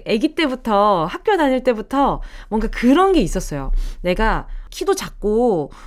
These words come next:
어, 보기에는 제가 또 약간 평소에 웃음이 많은 편이라서 좀 만만하게 보는 친구들이 꼭 있었거든요. 그래서 약간 한번 웃으면서 하지만 "한번 어디 한번 건드려봐.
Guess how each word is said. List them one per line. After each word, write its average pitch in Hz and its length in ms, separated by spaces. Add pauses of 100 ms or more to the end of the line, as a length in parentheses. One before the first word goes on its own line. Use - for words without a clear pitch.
(120)
어, 220 320
보기에는 226 760
제가 233 320
또 240 180
약간 175 640 (280)
평소에 453 320
웃음이 269 440
많은 196 260
편이라서 214 840 (180)
좀 330 160
만만하게 339 560
보는 240 400
친구들이 392 460
꼭 415 300
있었거든요. 180 960
그래서 240 520 (360)
약간 247 440 (380)
한번 240 500
웃으면서 349 520
하지만 370 500 (240)
"한번 415 360
어디 277 200
한번 294 280
건드려봐. 247 760